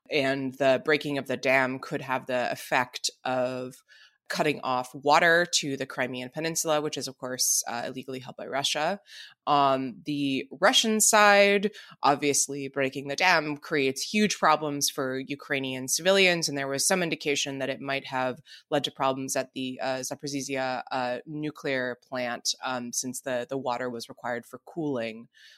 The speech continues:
uh, the nuclear material at the plant. Um, it seems like that we are out of the woods on that one, at least according to the, the Ukrainian government. So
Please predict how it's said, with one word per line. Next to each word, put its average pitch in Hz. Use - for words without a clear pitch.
uh, 120
the 135
nuclear 127
material 156
at 135
the 127
plant. 208
Um, 131
it 135
seems 202
like 143
that 156
we 156
are 143
out 156
of 143
the 156
woods 131
on 120
that 123
one, 160
at 165
least 170
according 123
to 127
the, 120
the 127
Ukrainian 120
government. 175
So 123